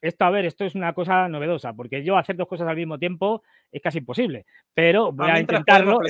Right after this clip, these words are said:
Speaker 2: presentar, Fernando, acá un descubrimiento de, mm,
Speaker 1: Un
Speaker 2: aparentemente la escuela de,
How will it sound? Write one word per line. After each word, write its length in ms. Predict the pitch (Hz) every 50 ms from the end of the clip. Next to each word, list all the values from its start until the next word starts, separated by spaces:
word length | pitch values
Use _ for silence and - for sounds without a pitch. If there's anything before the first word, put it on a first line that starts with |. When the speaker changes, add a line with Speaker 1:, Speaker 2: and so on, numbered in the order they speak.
| 156
Speaker 2:
presentar, 440 | 156 151 151 - 170 185 202 180 - _
Fernando, 460 | _ - - 151 151 175 180 185 175
acá 120 | 160 - 165
un 80 | 170
descubrimiento 1000 | 165 160 - - 151 131 135 131 131 151 160 160 147 135 127 113 127 131 143 147 131 113
de, 340 | 110 110 113 110 107 104 98
mm, 160 | 107 107 -
Speaker 1:
Un 140 | 196 214 190 -
Speaker 2:
aparentemente 800 | 104 - - 113 139 147 143 143 139 147 151 156 147 - 156 143
la 120 | 131 117
escuela 640 | 107 - - _ - - 147 156 151 147 143 135 120
de, 460 | 113 117 120 120 123 123 113 117 _